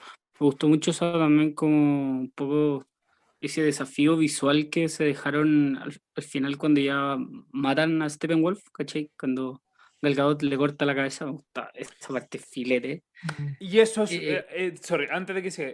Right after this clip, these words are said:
Speaker 3: y eso es impresionante, porque dijeron, pas-, pasaron de este como,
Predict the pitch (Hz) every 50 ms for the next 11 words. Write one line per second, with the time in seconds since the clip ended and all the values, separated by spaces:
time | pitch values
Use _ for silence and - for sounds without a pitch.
0 | - - - 165 202 214 - 302 240 170 - - _ - 185 180 165 170 156 -
1 | 156 175 220 254 214 - - 131 117 123 - - - 127 123 - - 180 180 175
2 | 175 160 - _ _ _ _ _ _ _ _ - 127 - - - - - - -
3 | 139 127 160 165 175 175 170 165 - - 180 165 160 151 143 135 127 120 -